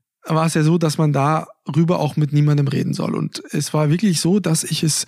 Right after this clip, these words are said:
nur mit dir und mit meiner Mama, äh, besprochen habe. Meine Mama ist ja auch riesen Let's Dance-Fan. Ähm, und mein Management war noch involviert und sonst war ja tatsächlich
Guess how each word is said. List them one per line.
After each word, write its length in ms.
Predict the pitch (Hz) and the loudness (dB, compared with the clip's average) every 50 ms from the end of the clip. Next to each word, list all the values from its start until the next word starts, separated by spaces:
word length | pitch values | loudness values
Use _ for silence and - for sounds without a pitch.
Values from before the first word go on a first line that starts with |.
| - - - - - - _ _ _ _ _ _ - | -10 -16 -20 -20 -20 -20 _ _ _ _ _ _ -2
nur 160 | 165 175 196 | 0 2 2
mit 460 | 185 170 156 - - - - _ - | 2 0 0 -2 -8 -14 -12 _ 0
dir 280 | 165 175 202 226 226 190 | 2 2 2 2 2 2
und 140 | 180 175 | 2 2
mit 160 | 170 160 151 147 | 2 0 0 0
meiner 240 | 147 139 139 139 | 0 2 2 2
Mama, 500 | 139 139 135 160 185 208 214 214 202 180 - | 2 2 2 2 2 2 0 0 -2 -2 -4
äh, 60 | 175 | -4
besprochen 520 | 151 165 165 - - - 180 180 - 190 | -2 -2 -2 -2 -2 -2 -2 0 0 2
habe. 280 | 180 175 185 185 202 220 | 2 2 2 0 0 0
Meine 200 | 185 170 - - | 0 0 0 0
Mama 180 | 160 160 - 143 | -2 -2 0 -2
ist 120 | 139 - | -2 -2
ja 80 | - - | -2 -2
auch 140 | 147 - | 0 0
riesen 220 | - 143 127 139 135 | 0 0 2 2 2
Let's 180 | 135 127 - | 2 0 0
Dance-Fan. 560 | - 156 156 160 165 - - - 156 156 151 147 - - - - - - - - _ - | 0 0 0 0 0 0 0 0 2 2 2 0 -4 -8 -12 -14 -18 -20 -20 -14 _ -2
Ähm, 320 | 160 151 151 147 143 139 - _ _ - - - - _ _ _ _ _ _ _ | 0 0 2 2 0 0 -4 _ _ -20 -20 -20 -20 _ _ _ _ _ _ _
und 420 | - 160 160 160 165 165 175 - | 0 0 2 2 2 2 2 2
mein 240 | 180 156 151 147 143 | 0 2 2 4 2
Management 520 | 160 185 233 240 208 - - 226 233 208 | 4 4 2 0 0 0 0 0 0 0
war 100 | 190 190 | 2 0
noch 120 | 190 196 185 | 0 0 0
involviert 520 | 185 180 165 170 170 160 147 170 220 226 | 2 2 2 4 2 4 4 2 2 2
und 180 | - 170 165 147 | 2 2 2 4
sonst 380 | 151 165 190 214 - - - | 4 4 2 2 0 0 0
war 140 | 156 151 160 | 0 2 2
ja 140 | 170 175 165 | 2 0 0
tatsächlich 680 | - - 151 - - 151 156 147 - 170 151 - - | -2 -2 -4 -2 -2 -2 -2 0 0 -2 -2 -4 -6